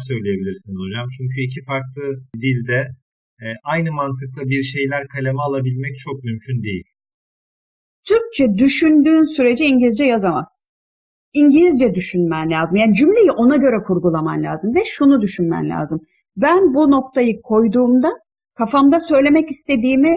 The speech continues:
Speaker 2: acaba okuyan anlayacak mı? Yani önemli olan bir şeyleri tercüme etmek değil. Anlamın tercüme içinde kaybolma olasılığı bana göre yüzde doksanlarda ve kayboluyor.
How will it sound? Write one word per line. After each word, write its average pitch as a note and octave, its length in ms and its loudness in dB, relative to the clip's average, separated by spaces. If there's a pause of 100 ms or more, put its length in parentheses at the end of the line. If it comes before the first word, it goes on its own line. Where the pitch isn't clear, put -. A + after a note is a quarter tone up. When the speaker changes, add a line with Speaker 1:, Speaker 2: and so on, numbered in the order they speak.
Speaker 2:
acaba B3 480 2 (760)
okuyan C4 400 0
anlayacak A#3 680 0
mı? F3+ 80 -18 (800)
Yani C#4 200 2 (120)
önemli C4+ 420 4
olan C4+ 320 4
bir B3 80 4
şeyleri C4 400 2 (140)
tercüme A#3 460 0
etmek A#3 280 -6 (140)
değil. F3+ 160 -10 (380)
Anlamın B3 600 4 (300)
tercüme A#3+ 460 2 (100)
içinde A#3 360 0 (180)
kaybolma B3+ 640 2
olasılığı B3 640 0 (360)
bana A3+ 220 2
göre A#3 240 0
yüzde A3+ 320 0
doksanlarda F3+ 840 -2 (500)
ve D#4+ 100 0
kayboluyor. G#3 580 -2